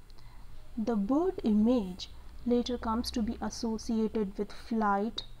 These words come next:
freedom, liberation, and transcendence. First, there is a figure of Icarus rising above the waters that occurs to Stephen's mind on seeing this wading girl.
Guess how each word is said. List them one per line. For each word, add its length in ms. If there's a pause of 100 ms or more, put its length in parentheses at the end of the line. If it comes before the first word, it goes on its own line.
(260)
freedom, 640 (220)
liberation, 720 (380)
and 420
transcendence. 1040 (1040)
First, 560 (120)
there 220
is 140
a 80
figure 500
of 220
Icarus 680
rising 440
above 380
the 120
waters 640 (240)
that 280
occurs 500
to 140
Stephen's 680
mind 520 (280)
on 220
seeing 640
this 260
wading 440
girl. 320